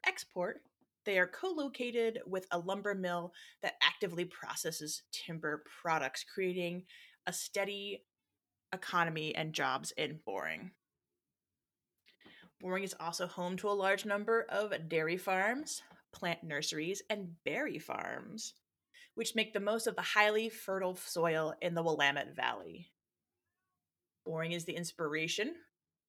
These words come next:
for the fictional town in the animated series Gravity Falls, and it was the setting for the canceled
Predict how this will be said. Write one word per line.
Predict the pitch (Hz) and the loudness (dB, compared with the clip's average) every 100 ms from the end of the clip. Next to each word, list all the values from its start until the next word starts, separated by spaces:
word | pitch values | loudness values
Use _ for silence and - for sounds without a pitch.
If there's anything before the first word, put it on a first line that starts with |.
| - | -2
for | 202 | 0
the | |
fictional | 185 208 - 190 180 | 2 0 0 -2 -4
town | - 170 160 180 269 - - - - 208 | 0 0 0 -2 -4 -8 -20 -20 -10 -4
in | 185 | -2
the | 180 175 170 | 0 -2 0
animated | 170 165 165 160 160 | 2 2 2 0 0
series | 165 156 151 | 2 2 2
Gravity | - 160 156 123 151 | 0 2 2 0 -6
Falls, | - - 359 185 285 214 208 - _ _ _ _ _ _ _ _ _ _ _ _ _ _ - | -2 2 4 2 0 -4 -8 -12 _ _ _ _ _ _ _ _ _ _ _ _ _ _ 2
and | 302 311 311 | 4 6 4
it | 247 | 4
was | 254 240 | 2 2
the | 240 | 0
setting | - 202 190 190 190 190 | 4 6 6 4 0 -2
for | 185 | -2
the | 180 | 0
canceled | 165 - 208 202 185 | -2 2 2 2 -2